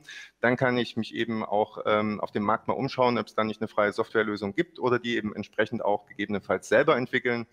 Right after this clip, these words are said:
Und dann kommt man eben auch stückweise aus diesen Abhängigkeiten, die über Jahre zementiert wurden, heraus.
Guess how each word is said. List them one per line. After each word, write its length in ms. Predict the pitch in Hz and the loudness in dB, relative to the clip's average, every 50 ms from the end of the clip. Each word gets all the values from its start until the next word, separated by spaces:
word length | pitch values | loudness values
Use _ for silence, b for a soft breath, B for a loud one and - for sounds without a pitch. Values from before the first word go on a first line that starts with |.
| B B B B B B B B B B | B B B B B B B B B B
Und 180 | - 110 117 | 0 2 4
dann 160 | 117 110 110 | 4 4 2
kommt 220 | 107 123 120 117 - | 2 0 -2 -2 0
man 120 | 127 117 | -2 0
eben 260 | 92 113 104 117 107 | 0 0 -2 -2 -2
auch 120 | 78 110 - | -2 -2 -4
stückweise 880 | - - 135 - - 113 113 113 113 - - 113 107 110 107 - - - | -4 -8 -8 -4 0 2 2 2 2 0 0 0 0 0 -2 -4 -4 -2
aus 220 | 107 127 139 - | 0 0 0 -2
diesen 240 | - 135 120 123 - | -4 -8 -8 -8 -4
Abhängigkeiten, 720 | - 95 - 127 127 127 120 - _ - 113 110 110 104 | -4 -6 -4 -2 -2 -2 -2 -4 _ 0 0 0 0 -2
die 80 | 107 110 | -6 -6
über 160 | 101 101 104 | -4 -2 -2
Jahre 340 | 101 98 95 104 107 120 107 | 2 2 2 2 2 0 -6
zementiert 540 | - - 110 107 107 - - - 110 - | -6 -6 -6 -6 -6 -6 -4 -6 -6 -2
wurden, 220 | - 107 - - 98 | -4 -6 -6 -4 -2
heraus. 600 | 101 98 92 90 92 98 117 135 139 - - | 0 2 2 4 4 4 4 2 0 -2 -6